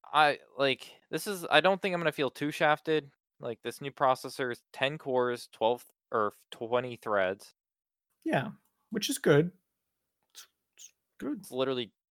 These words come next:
Speaker 1: two, two and a half?
Speaker 2: What?
Speaker 1: One and a half? One and a half? Hundred and fifty percent
Speaker 2: It's
Speaker 1: more cores.
Speaker 2: Yeah.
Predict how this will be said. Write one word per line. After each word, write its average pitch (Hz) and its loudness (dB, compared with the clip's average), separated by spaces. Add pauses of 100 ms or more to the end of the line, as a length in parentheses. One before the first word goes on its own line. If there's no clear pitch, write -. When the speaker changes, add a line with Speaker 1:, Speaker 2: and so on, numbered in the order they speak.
(460)
Speaker 1:
two, 131 -12 (1500)
two - -12
and 120 -8
a 104 -14
half? 120 -6 (800)
Speaker 2:
What? - -8
Speaker 1:
One - -8
and 131 -12
a - -18
half? 135 -20 (2250)
One 123 -20
and 143 -20
a 139 -20
half? 147 -16 (1200)
Hundred 170 2
and 151 -4
fifty 147 -2
percent 143 -2
Speaker 2:
It's 104 -6
Speaker 1:
more 107 0
cores. - -6 (140)
Speaker 2:
Yeah. 165 -6